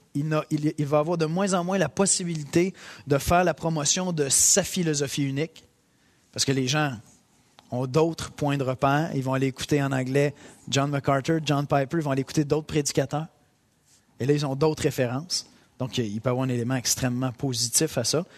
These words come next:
une sécurité, si on peut dire. Il y a certainement des côtés négatifs à ça aussi,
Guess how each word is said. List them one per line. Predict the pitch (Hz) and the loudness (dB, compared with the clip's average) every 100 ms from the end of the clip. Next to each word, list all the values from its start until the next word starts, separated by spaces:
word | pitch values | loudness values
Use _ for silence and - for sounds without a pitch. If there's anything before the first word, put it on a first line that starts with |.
| - | -8
une | 123 127 | -6 0
sécurité, | - - 160 170 135 127 202 | 2 2 2 0 -2 -4 -4
si | - | -2
on | 127 113 | -6 -4
peut | 110 | -6
dire. | 120 202 - _ _ _ - - _ _ | -6 -8 -14 _ _ _ -20 -20 _ _
Il | 123 | -4
y | 123 | -2
a | 117 - - _ _ | -4 -8 -20 _ _
certainement | - 135 143 147 143 | 0 2 0 0 0
des | 135 | -2
côtés | 127 131 | -2 -2
négatifs | 123 113 107 - - | 0 -2 -2 -2 -4
à | - | -4
ça | - | -4
aussi, | - - - | -4 -4 -4